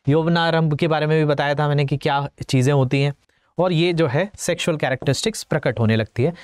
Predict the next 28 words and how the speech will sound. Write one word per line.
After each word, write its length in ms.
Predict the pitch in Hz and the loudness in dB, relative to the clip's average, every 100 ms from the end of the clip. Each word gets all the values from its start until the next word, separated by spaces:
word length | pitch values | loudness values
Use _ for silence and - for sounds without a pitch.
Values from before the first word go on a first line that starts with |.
| - | -12
स्त्री 240 | - 165 147 | -4 0 0
और 120 | 131 | 0
पुरुष 300 | 123 113 - | -2 -4 -4
में। 80 | 117 | -2
तो 80 | 175 | 0
आज 140 | 180 | 0
हम 140 | 202 196 | 0 2
पुरुष 300 | 190 226 - | 0 0 -2
के 200 | 165 185 - _ _ | -4 -4 -8 _ _
जो 160 | 143 165 | 0 2
है 300 | 151 156 165 - - - | 2 0 -2 -6 -10 -4
प्राइमरी 380 | 170 208 196 | 0 2 0
सेक्स 260 | 175 160 - | 0 -4 -2
ऑर्गन्स 480 | 139 131 143 147 - _ - | -2 0 0 -2 -4 _ -4
के 80 | 156 | 0
बारे 180 | 131 120 | 2 0
में 100 | 170 | 0
सारी 240 | 151 127 | 0 -2
चीज़ें 260 | 117 117 160 | 0 0 2
बात 180 | 117 - | -2 -4
करेंगे। 260 | 104 110 | -2 0
द्वितीयक 320 | 151 175 196 | 2 0 0
लक्षण 300 | 175 156 175 | -2 -2 0
में 60 | 170 | 0
मैंने 140 | 165 160 | 0 0
आपको 180 | 139 143 | -2 -2
बताया 240 | 147 160 | 0 -2
था 160 | 175 | -2